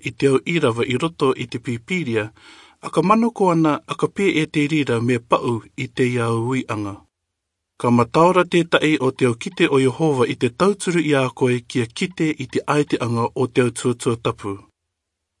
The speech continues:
Tēnā kōra a Luka, pene ruanga urumā ā i rawa toru urumā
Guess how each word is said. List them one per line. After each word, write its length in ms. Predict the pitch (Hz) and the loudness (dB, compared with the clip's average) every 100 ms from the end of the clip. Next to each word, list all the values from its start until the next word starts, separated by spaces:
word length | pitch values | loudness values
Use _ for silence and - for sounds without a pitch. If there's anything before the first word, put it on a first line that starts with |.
| _ _ _ _ _ _ _ _ | _ _ _ _ _ _ _ _
Tēnā 260 | 131 131 120 117 | 4 4 2 -2
kōra 400 | - 160 160 160 - | 2 4 4 2 -2
a 80 | 127 117 | -4 -4
Luka, 380 | 120 165 175 165 - - | -2 -4 -2 -4 -6 -6
pene 220 | 123 117 | -2 0
ruanga 300 | 127 165 165 | 2 2 2
urumā 300 | 151 143 127 123 | 2 2 2 2
ā 120 | 139 147 147 | 2 2 0
i 60 | 127 | -2
rawa 160 | 120 113 | -4 -4
toru 260 | 170 170 170 165 | -4 -2 0 0
urumā 380 | 135 131 120 | 0 -2 0